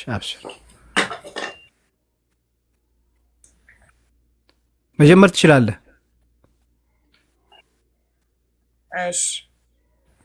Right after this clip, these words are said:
Speaker 2: የመጀመሪያው፣ በመጀመሪያ ስሜ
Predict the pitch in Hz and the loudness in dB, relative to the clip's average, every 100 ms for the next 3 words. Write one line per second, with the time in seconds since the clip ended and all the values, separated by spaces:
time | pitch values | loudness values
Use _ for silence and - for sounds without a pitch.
0 | - 190 226 233 254 262 277 285 294 285 | -2 4 6 6 6 6 6 6 4 0
1 | - _ - - - - 226 240 262 262 | -14 _ -20 -20 -10 2 4 6 6 4
2 | 294 254 233 - 254 - 254 | 2 -2 -6 -4 -4 -2 2